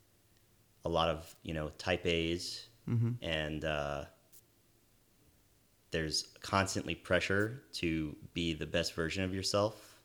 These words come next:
Speaker 1: all the time. Naturally a, a shy person, I think. I don't know if that answers your question.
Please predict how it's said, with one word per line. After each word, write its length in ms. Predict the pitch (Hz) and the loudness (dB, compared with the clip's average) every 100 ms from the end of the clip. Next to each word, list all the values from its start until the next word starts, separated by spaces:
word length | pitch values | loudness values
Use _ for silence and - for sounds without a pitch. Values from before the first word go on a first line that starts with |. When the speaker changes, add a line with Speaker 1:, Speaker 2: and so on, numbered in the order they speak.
| _ | _
Speaker 1:
all 140 | 90 85 | -2 -2
the 100 | - | -2
time. 340 | 90 87 107 - - - - - - _ - | -4 -2 -4 -8 -20 -20 -18 -18 -20 _ -6
Naturally 680 | 92 90 95 - 90 82 80 | 2 6 6 4 0 2 0
a, 120 | 76 - | -2 -4
a 100 | 73 | -4
shy 480 | - 82 76 71 - | -2 0 0 0 -4
person, 420 | - - - 67 - - | -8 -6 -4 -6 -12 -12
I 40 | |
think. 420 | - - - - - _ _ _ _ _ _ _ _ _ _ _ _ _ _ _ _ | -10 -10 -10 -16 -20 _ _ _ _ _ _ _ _ _ _ _ _ _ _ _ _
I 40 | 82 | -4
don't 80 | 80 | -4
know 60 | |
if 100 | 73 | -2
that 100 | 71 | -2
answers 240 | 67 - - | -4 -6 -12
your 80 | |
question. 360 | - - - - | -10 -8 -8 -12